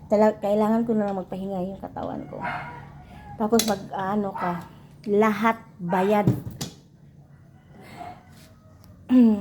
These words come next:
Nagbayad na nga. Yung, yung benta, yung pera, kulang pa. So,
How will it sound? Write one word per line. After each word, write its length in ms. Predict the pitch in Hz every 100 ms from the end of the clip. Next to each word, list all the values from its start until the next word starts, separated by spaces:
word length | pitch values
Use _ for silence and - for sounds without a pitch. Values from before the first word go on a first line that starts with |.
| 202
Nagbayad 480 | 190 202 220 262 269
na 160 | 277
nga. 240 | 269 233 208 - 175 - - - - - - - - - - - - -
Yung, 640 | 220 240 254 262 254 247 - -
yung 260 | 233 240 233
benta, 640 | 240 254 254 202 175 190
yung 240 | 208 220 220
pera, 480 | 220 202 196 170 -
kulang 400 | 240 226 185 170
pa. 240 | - - - - - - - - _ - _ _ _ - - - - _ 240
So, 480 | 220 233 220 -